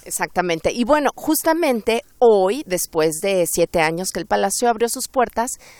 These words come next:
adivinen de quién es la exposición, otra vez, de la Reina Victoria.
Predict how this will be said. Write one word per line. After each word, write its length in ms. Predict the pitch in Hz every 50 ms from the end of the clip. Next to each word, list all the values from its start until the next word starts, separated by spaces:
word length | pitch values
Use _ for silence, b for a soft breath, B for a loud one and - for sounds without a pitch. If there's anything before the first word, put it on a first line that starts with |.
| B B
adivinen 500 | - 175 175 190 185 190 202 202 208 208
de 100 | 214 208
quién 200 | - - 180 180
es 100 | 175 156
la 60 | 175
exposición, 720 | 160 - - - 165 156 - 165 - - 247 285 285 233
otra 280 | - 151 - - 165 160
vez, 380 | 180 226 294 - - - - _ -
de 120 | - 170
la 120 | 160 156 147
Reina 260 | 147 143 139 143 147
Victoria. 460 | 160 180 - - 262 262 233 190 156